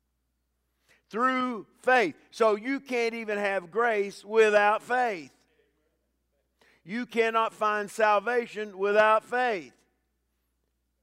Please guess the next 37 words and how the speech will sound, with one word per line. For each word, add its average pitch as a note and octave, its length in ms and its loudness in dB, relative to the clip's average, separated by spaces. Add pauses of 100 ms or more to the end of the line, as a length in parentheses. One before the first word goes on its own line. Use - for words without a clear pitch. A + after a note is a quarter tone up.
(440)
Are D3 80 -8
you E3+ 140 -8
with G#3+ 240 0
me F3 100 -6
on D3+ 160 -8
this? B2+ 260 -16 (680)
Let D#3 100 -8
me F#3 60 -2
read A3 300 -2
it. A#2+ 100 -10 (200)
"For F#3 180 -2
by F#3 160 4
grace G#3 360 0
you G#3 140 -2
are G3 60 0
saved A3 360 -2 (140)
through C4 300 -10
faith G3+ 440 4 (160)
and G3 220 -2
not A#3 240 4
of A3+ 80 -4
yourselves." A3+ 560 0
You A#3 100 -10
can't G#3+ 320 -8
work A#3 280 -6
it F3 120 -4
up. C#3 280 -6 (1600)
"It G#3 160 4
is G3+ 160 -4
a G3 80 0
gift F3+ 380 -4
of G3 160 -6
God, G3 500 2 (880)
not G3+ 380 4
of G3 100 4
works, G#3+ 380 -2
lest F#3 240 -4